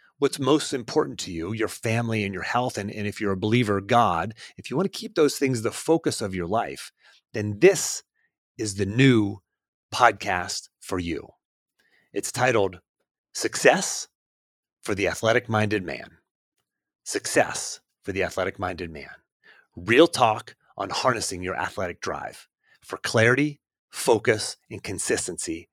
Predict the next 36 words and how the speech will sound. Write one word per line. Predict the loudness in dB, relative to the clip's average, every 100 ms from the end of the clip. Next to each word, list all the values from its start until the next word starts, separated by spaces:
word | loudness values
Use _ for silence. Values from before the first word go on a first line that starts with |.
| -8
in | -8
business | -4 -4 -4 -6 -8 -12 _ _ -12
and | -10
life. | -10 -10 -14 -16 _ _ _ _ _ _ _ _ _ _ -8
Now, | -6
next | 0 0 0 0
week, | 0 0 -10 _ _ _ -8
the |
first | 0 0 2
episode | 2 2 2 0 0 -10 -8
is | -6
gonna | -4
be | -2 -2
an | -2
example | -2 -2 -2 -2 -6 -12 -8
of | -6
what | -2 -2 -2
these | -4 -4
future | -6 -4 -2
episodes | -2 -4 -2 0 0
are | -2
gonna | -2
be | -2
like | -2 -2 -4
with | -8
shorter | -4 -2 -2 -2 -8 -6
clips, | -2 -2 -4 -12 -18 _
some | -4 -2
of | 0
these | -2
highlights | 0 0 0 -2 -6
from | -4 -4
some | -6 -6
of |
these | -4
athletic-minded | -4 -4 -4 -4 -2 -2 -2 -4